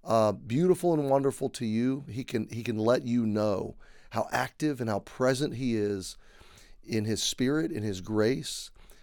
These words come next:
really in his power in your life, if you'll let him. And so a psalm like this is not just an ancient celebration that we kind of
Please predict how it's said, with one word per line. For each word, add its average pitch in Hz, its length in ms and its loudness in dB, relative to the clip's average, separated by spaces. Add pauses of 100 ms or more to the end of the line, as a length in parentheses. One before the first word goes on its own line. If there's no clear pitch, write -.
(140)
really 131 340 4
in 110 80 2
his 107 160 -2
power 131 600 2
in 117 120 -2
your 117 140 0
life, 107 400 2 (160)
if - 160 -8
you'll 113 160 -2
let 127 180 0
him. 98 220 -6 (420)
And 127 140 -2
so 170 160 8
a 139 60 10
psalm 185 400 8
like 160 260 8
this 117 560 2 (560)
is 135 220 2
not 175 260 8
just - 480 2
an 135 200 -2
ancient 160 420 0
celebration 110 1000 2 (120)
that 113 240 -2
we 123 180 2
kind 127 300 0
of 107 220 -2